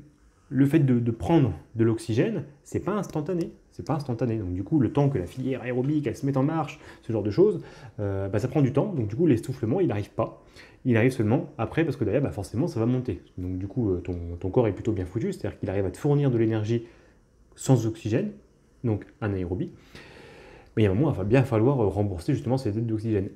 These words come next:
Et la dette d'oxygène, quelle est la filière qui permet de la rembourser ? C'est la filière aérobique. La filière aérobique, c'est celle qui, après, derrière, euh, remet un petit peu de, de carburant dans la filière anaérobique pour que tu puisses, après, d'ailleurs, re-sprinter plus tard. Et donc, du coup, bah, dès que tu, tu n'es plus essoufflé,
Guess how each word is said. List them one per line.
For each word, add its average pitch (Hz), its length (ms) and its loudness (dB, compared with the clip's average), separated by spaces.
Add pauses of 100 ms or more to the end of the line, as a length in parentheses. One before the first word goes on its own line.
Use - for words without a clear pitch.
Et 151 280 6 (120)
la 113 120 0
dette 117 100 2
d'oxygène, 131 540 -2 (200)
quelle 151 120 2
est 143 40 4
la 131 120 2
filière 139 280 0
qui - 120 -6
permet 120 180 0
de 120 80 2
la 107 80 0
rembourser ? 95 540 -2
C'est - 140 -8
la 98 60 -4
filière 104 300 0 (100)
aérobique. 127 480 0
La 92 60 -8
filière 117 220 2
aérobique, 95 340 -2
c'est 127 60 0
celle 160 160 2
qui, 123 160 2
après, - 200 0
derrière, 123 380 0 (380)
euh, 95 120 2
remet 123 300 6
un 123 100 4
petit 110 200 -6
peu 143 200 0
de, 98 200 2
de 101 120 -2
carburant 127 500 0
dans 123 120 2
la 131 80 2
filière 120 240 -2
anaérobique 101 380 -2
pour 120 120 -4
que - 60 -14
tu - 80 -16
puisses, 131 200 -4
après, 127 200 -2
d'ailleurs, 107 340 -2
re-sprinter 104 600 -2
plus 143 140 -6
tard. - 100 -10 (540)
Et 147 60 4
donc, 123 140 4
du 101 120 -2
coup, 175 120 0
bah, 131 140 4
dès 127 160 4
que 135 100 -12
tu, - 160 -10 (160)
tu - 140 -8
n'es 104 100 -2
plus 147 200 0
essoufflé, 120 500 -2